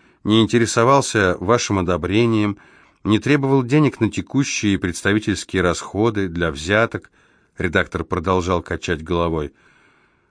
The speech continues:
«А что вы можете нам сказать, мистер Торстен?» спросил дипломат Ричард.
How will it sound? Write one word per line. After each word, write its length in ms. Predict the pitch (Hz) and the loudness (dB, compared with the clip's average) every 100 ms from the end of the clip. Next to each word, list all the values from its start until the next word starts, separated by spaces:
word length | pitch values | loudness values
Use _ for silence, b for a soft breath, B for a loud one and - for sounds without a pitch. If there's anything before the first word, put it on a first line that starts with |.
| b _ | b _
«А 880 | - 90 87 87 85 85 85 82 82 | 2 4 6 6 4 4 4 2 0
что 540 | - - 143 143 139 123 | -2 -4 2 4 4 2
вы 720 | 101 101 113 131 123 120 - | -2 -4 0 4 4 4 2
можете 800 | - 104 127 135 107 107 - 113 | -2 2 6 4 4 -2 -2 0
нам 200 | 110 107 | 2 0
сказать, 600 | - - 113 123 107 - | -2 -4 0 2 2 2
мистер 400 | 90 82 - 87 | -2 -2 -4 -8
Торстен?» 640 | - - 104 78 - 78 69 | -6 0 0 0 -6 -8 -8
спросил 540 | - 85 - 85 80 | -6 -6 -4 -6 -6
дипломат 600 | 78 85 95 95 90 80 | -8 -8 -2 0 0 -2
Ричард. 440 | 87 78 - - | -6 -8 -10 -14